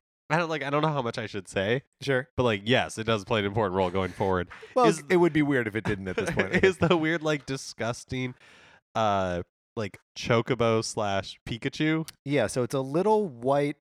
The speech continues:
Speaker 2: fuzzy thing with bird legs.
Speaker 1: Yeah.
Speaker 2: Um, and we first see it, uh, we neglected to mention it last time. It appears in that segment, um, but it comes back again here.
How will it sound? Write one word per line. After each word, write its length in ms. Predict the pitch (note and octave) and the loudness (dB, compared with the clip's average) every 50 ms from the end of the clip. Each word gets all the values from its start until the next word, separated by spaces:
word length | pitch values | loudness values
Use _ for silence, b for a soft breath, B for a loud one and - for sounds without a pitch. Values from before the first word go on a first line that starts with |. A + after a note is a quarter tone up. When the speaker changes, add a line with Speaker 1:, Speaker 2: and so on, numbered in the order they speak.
| _ - | _ -20
Speaker 2:
fuzzy 540 | - - _ - D3+ D3 D3 C#3 D3 D3 C#3 | -20 -20 _ 2 2 2 4 2 0 -2 0
thing 280 | - C3 B2 B2 B2 A#2+ | 0 -2 -2 -2 -2 -2
with 300 | A2+ G#2+ F2+ F#2 F2+ F#2+ | -2 -2 -2 -6 -6 -2
bird 280 | B2 A#2+ A#2+ A2+ G2+ | 0 0 0 -2 -2
legs. 400 | G#2+ G2 F2+ F2 E2+ F2 F2 E2 | -4 -4 -4 -2 -4 -4 -6 -4
Speaker 1:
Yeah. 340 | F#2+ F#2+ F#2+ F2 E2 D#2+ F2 - _ _ _ _ _ _ _ _ | -2 -2 -2 -2 -4 -6 -10 -14 _ _ _ _ _ _ _ _
Speaker 2:
Um, 680 | A#2+ A2+ G#2+ G#2 G#2 G2+ G2+ G2+ G2 G2 G2 F#2+ F#2+ F#2+ - _ _ _ _ _ _ _ _ _ - | -4 -2 0 0 2 2 0 0 -2 -4 -6 -10 -10 -12 -14 _ _ _ _ _ _ _ _ _ -8
and 360 | A#2+ A#2+ A2 G#2+ G#2+ A2+ A#2+ A#2 | -4 -2 -2 -2 0 -2 -2 -2
we 280 | A#2 A#2+ A2+ A2 A2 | -2 -2 -2 -2 -4
first 320 | G#2 - - E3 F3 D#3+ - | -4 -4 -4 -4 -4 -4 -4
see 200 | - D#3+ D3 D3 | -4 0 0 2
it, 180 | C3+ - - _ - | 0 0 -4 _ -2
uh, 260 | A#2 A2 G#2 G#2 A#2 A2+ | -2 0 0 -2 -2 -4
we 140 | A#2 A#2+ | -6 -6
neglected 420 | A#2 A#2+ B2 A#2+ C#3 C3 - - A#2+ | -4 -4 -4 -4 -4 -4 -4 -6 -8
to 60 | A#2 | -6
mention 240 | A#2+ A#2+ A2+ - A#2 | -6 -6 -6 -6 -8
it 80 | A2+ A2+ | -8 -4
last 320 | G#2+ A2 A2 G#2+ G#2 - - | -2 -2 -2 -2 -4 -6 -6
time. 300 | G#2+ G2 F#2 F2+ F2+ A2 | -6 -6 -6 -8 -10 -10
It 120 | G#2+ G2 | -12 -12
appears 400 | G2 - - C#3+ D3 C#3 A#2+ A2 | -12 -12 -10 -6 -6 -6 -6 -6
in 60 | G#2 G2+ | -8 -8
that 180 | G2+ G#2 - | -10 -10 -8
segment, 460 | - G#2 G2 - G2 G2 F#2 F2+ - b b b b b _ _ - | -8 -8 -8 -8 -8 -10 -10 -12 -14 b b b b b _ _ -8
um, 420 | G2+ G2+ F#2+ F2+ F2 F2 E2+ E2 _ _ _ _ _ _ | -6 -6 -4 -6 -8 -10 -14 -18 _ _ _ _ _ _
but 220 | G2 F#2 A2 G#2+ | -10 -6 -4 -2
it 220 | G#2+ G#2 G#2+ - _ | -2 -4 -4 -6 _
comes 320 | - B2 B2 B2 A#2+ G#2+ | -8 -6 -6 -6 -8 -6
back 260 | A2 A#2+ A2+ G#2+ - | -2 -2 -2 -2 -2
again 460 | A2 G#2 F#2 F2+ B2 B2+ B2+ B2 A#2 A2+ | -6 -12 -6 -2 -2 -2 -2 -2 -6 -10
here. 480 | G2 G2+ G2+ F#2 F2 E2+ E2+ F#2 G2 | -12 -12 -12 -12 -12 -12 -14 -16 -18